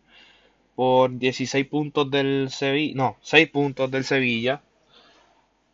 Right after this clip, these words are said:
El Barça con un partido menos, pues por ahora es cuarto puesto, que si ganaría, que si gana el,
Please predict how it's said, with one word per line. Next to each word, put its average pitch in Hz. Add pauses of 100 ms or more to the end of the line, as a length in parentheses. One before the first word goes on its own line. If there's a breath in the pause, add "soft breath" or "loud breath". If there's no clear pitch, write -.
(100)
El 117
Barça 123
con 131
un 127
partido 139
menos, 165
pues 127
por 123
ahora 117
es -
cuarto 131
puesto, 156
que 131
si 127
ganaría, 123
que 117
si 120
gana 120
el, 131